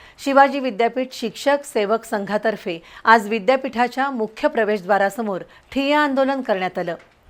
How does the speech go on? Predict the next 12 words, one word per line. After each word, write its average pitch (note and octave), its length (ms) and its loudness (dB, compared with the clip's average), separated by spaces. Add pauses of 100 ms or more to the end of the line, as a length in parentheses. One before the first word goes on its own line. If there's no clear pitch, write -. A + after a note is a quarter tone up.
(400)
दरम्यान, C#4 400 6
शिक्षक D#4 400 2 (120)
आणि A#3 160 -2
सेवकांच्या B3 640 0
प्रलंबित A#3 580 0
मागण्या A3+ 300 0
पूर्ण G#3 320 -2
करू, G#3+ 400 -4
असं G3 220 -2
आश्वासन G#3+ 640 0 (360)
कुलगुरूंनी C#4+ 580 6
दिल्यानंतर A3+ 680 0